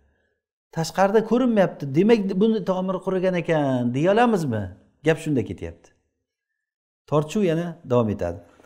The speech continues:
"Va kadal huda laysa huwa mujarrad ma'rifatil haqq". Hidoyat xuddi shunday. Bu haqni bilish va uni tabayyun, uni ochiqlab olish degani emas, balki u, u haqqa ergashishni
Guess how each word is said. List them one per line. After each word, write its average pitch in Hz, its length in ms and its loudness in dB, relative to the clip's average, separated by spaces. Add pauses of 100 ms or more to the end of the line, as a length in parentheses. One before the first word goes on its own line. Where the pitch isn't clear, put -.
(280)
"Va 185 160 12
kadal 247 280 8
huda 233 360 10
laysa 254 260 8
huwa 202 200 8
mujarrad 196 420 6
ma'rifatil 175 680 0
haqq". 247 160 4 (580)
Hidoyat 240 420 12
xuddi 214 240 -2
shunday. 147 400 2
Bu 240 100 4 (140)
haqni 196 460 4 (480)
bilish 208 360 8 (120)
va 156 200 6
uni 180 280 2 (560)
tabayyun, 190 460 6
uni 151 240 -2 (120)
ochiqlab 170 340 2
olish 165 240 4
degani 147 240 4
emas, 220 240 2 (640)
balki 165 400 6 (200)
u, 254 40 4 (1120)
u 208 80 2 (100)
haqqa - 460 -4 (180)
ergashishni 185 580 2